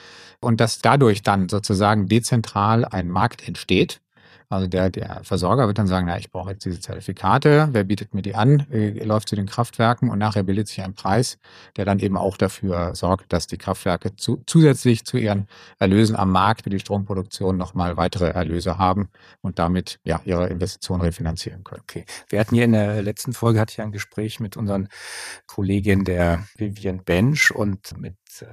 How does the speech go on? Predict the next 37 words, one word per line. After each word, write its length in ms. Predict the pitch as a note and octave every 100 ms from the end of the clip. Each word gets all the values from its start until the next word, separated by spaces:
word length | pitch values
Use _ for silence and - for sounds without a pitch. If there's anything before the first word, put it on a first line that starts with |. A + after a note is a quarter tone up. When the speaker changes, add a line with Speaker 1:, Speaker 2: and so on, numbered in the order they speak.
| F#2+
Speaker 2:
Kollegen 300 | - F#2+ G#2
Linnemann. 440 | F#2+ G#2+ B2+ C#3+
Da 80 | B2+
ging's 320 | G#2+ A2 -
um 340 | - A#2+ G#2+ G2+
Bilanzkreise 800 | G2 G#2 - - G2+ G2 F#2+ F#2
und 240 | F#2 F#2
Regelenergie, 500 | A2 A2+ E2+ D#2+ D#2+
Speaker 1:
Aha. 160 | F#2 A2+
Speaker 2:
ne? 160 | G#2 - - F#2
Speaker 1:
Ja. 80 | G2 - A#2+ G2+
Speaker 2:
Ähm, 220 | F#2 F3+ - _ -
würde 220 | G#2+ A2
das 220 | G#2+ A2+ -
dann 160 | B2
auch 180 | G#2 G2+
im 80 | G#2+
Rahmen 300 | G2 G2+ A2+
von 200 | - G#2+
so 120 | G2+
einem 280 | G2+ G2 F#2+
Bilanzkreismanagement 1300 | F2+ F2+ A#2 - - E2+ - C#3+ D3 C#3+ - D3 C#3+
mit 340 | C3 - - -
abgebildet 760 | B2+ - B2 B2+ C3 C#3 - C3
werden? 240 | A#2+ A#2
Weil 100 | G2+
du 60 | G2
sagst, 220 | G2+ -
sie 60 |
müssen 240 | G2+ G2 A2
sich 180 | G2+ -
sozusagen, 420 | G2 - G2+ G2+
die, 240 | F#2+ G2 -
die 100 | A2
am 180 | F#2 F#2
Strommarkt 600 | - A#2+ G#2+ F#2+ - A#2
handeln, 420 | B2+ F#2+ G#2+